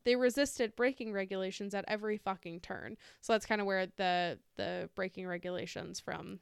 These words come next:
the Obama to the Trump administration and then the rollbacks come into play. So the company, Norfolk, uh, Southern, uh, lobbied for lighter regulations on train safety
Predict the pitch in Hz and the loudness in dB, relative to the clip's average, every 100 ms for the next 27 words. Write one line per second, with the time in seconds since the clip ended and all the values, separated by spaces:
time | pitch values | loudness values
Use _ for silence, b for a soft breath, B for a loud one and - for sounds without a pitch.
0 | - 190 202 294 277 240 233 202 185 - | -6 -2 6 8 8 6 4 -2 -4 -4
1 | 202 196 - 190 196 196 190 - 190 180 | -4 -4 -6 -8 -6 -6 -8 -6 -8 -8
2 | 185 185 180 175 104 - - - 175 - | -8 -2 -2 0 -4 -6 -10 -10 -10 -10
3 | - 269 269 269 B B B - 226 247 | 4 6 6 2 B B B 0 2 4
4 | 359 480 214 190 196 196 196 196 185 - | 2 0 -2 0 0 0 0 0 -2 -6
5 | - - 180 175 - 196 185 208 233 _ | -6 0 2 2 -2 -4 -2 -4 -6 _
6 | _ _ _ _ _ _ _ _ _ - | _ _ _ _ _ _ _ _ _ 0
7 | 202 190 226 214 220 233 214 - 220 214 | 4 4 6 8 8 6 2 0 0 4
8 | 214 240 277 269 233 220 214 202 - 208 | 6 8 6 6 2 4 2 2 0 -4
9 | 196 190 196 349 359 - 202 185 190 185 | -4 -8 -2 2 2 2 0 0 -2 -2